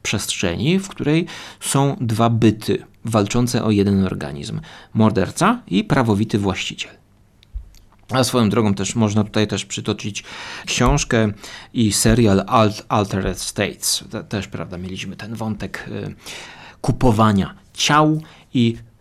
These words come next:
y, wszczepiania sobie do tyłu głowy takich, y, diod, nie, nie, nie diod, y, nadajników,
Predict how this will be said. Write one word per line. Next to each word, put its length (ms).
y, 220
wszczepiania 640
sobie 300
do 120
tyłu 440
głowy 320
takich, 440
y, 240
diod, 540
nie, 180
nie, 160
nie 240
diod, 180
y, 220
nadajników, 960